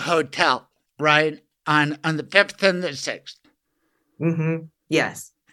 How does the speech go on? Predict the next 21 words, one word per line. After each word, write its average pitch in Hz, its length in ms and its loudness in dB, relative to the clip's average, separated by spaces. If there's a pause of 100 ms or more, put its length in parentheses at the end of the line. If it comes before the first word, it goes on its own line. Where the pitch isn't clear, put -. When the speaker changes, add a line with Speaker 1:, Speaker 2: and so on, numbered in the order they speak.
(120)
Speaker 1:
And 175 140 6
it's 196 160 -2
been 214 220 4
widely 214 420 6
reported, 175 600 2
backed 170 340 4
up 170 220 2
by 156 160 4
pictures 214 800 0
and 165 180 0
admissions 214 640 -2
by 160 240 4
Altman, 175 640 -2
that 190 120 0
he 185 100 0
was 170 280 -4
there. 180 400 4 (160)
Did 165 160 -6
you 175 80 -4
know 175 220 0
that? 190 340 2